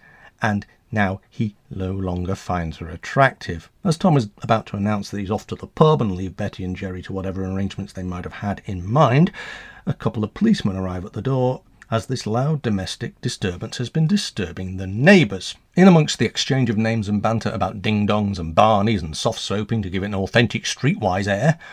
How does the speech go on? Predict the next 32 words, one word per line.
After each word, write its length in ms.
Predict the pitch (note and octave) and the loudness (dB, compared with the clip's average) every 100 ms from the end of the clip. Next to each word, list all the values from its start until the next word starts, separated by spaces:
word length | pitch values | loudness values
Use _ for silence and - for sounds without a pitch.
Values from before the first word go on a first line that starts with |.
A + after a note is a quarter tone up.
| - | -14
or 160 | - - | -12 -10
a 60 | |
common 260 | - F#2 F2 | -8 -6 -6
and 140 | E2+ | -6
vulgar 300 | F2 C3 F#2+ | 2 4 4
one 180 | F2+ B2+ | 2 2
in 240 | A2 D2+ - | 2 -4 -10
B 100 | F2+ | -12
B 60 | E2 | -10
C 100 | D#2+ | -2
drama 280 | G#2 B2 | 2 2
terms, 280 | F#2 B2 C3+ - - - - | 4 2 0 -4 -20 -20 2
we 140 | F3 | 4
learn 180 | B2 G#2 | 6 4
that 140 | G#2 | 2
Betty, 400 | - B2 A#2 D3 - | 4 6 4 0 -4
someone 400 | - G#2 F#2+ F#2 - - | -8 -4 -4 -4 -12 -8
who 100 | G#2 | -6
is 140 | G2 | -2
more 200 | G#2+ G#2 | -2 -2
interested 540 | A#2+ - G#2+ - G2+ | -4 -4 -6 -6 -6
in 160 | G#2+ G2 | -4 -4
Billy, 400 | F#2 A2 F#2+ G2 _ _ - | -2 -2 -2 -6 _ _ -6
her 120 | G#2 | -4
white 340 | F#2 G#2 - - | 0 0 -2 -4
poodle, 400 | A#2 G2+ G2 G2 | 0 0 0 -2
than 160 | F#2+ | -4
the 60 | F2+ | -2
men 260 | F#2+ B2 A#2 | 0 2 0
in 80 | |
her 100 | F2 | -2
life, 340 | F2 F2 A2+ | -4 -2 -2